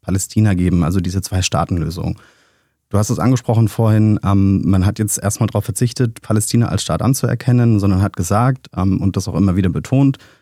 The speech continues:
eine Anerkennung eines solchen Staates steht am Ende eines Friedensprozesses. Der kann jetzt natürlich losgehen.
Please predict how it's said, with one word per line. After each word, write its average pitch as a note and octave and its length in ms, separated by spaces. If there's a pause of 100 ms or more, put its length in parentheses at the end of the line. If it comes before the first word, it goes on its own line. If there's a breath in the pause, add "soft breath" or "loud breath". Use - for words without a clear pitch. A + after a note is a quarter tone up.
(580 soft breath)
eine G#2+ 220
Anerkennung G#2+ 500
eines F#2 160
solchen F2+ 220
Staates F#2+ 340
steht - 200
am F#2+ 120
Ende A2+ 420
eines F#2 240
Friedensprozesses. - 880 (100)
Der E2+ 100
kann G2+ 260
jetzt A2+ 200
natürlich G2+ 380
losgehen. E2+ 640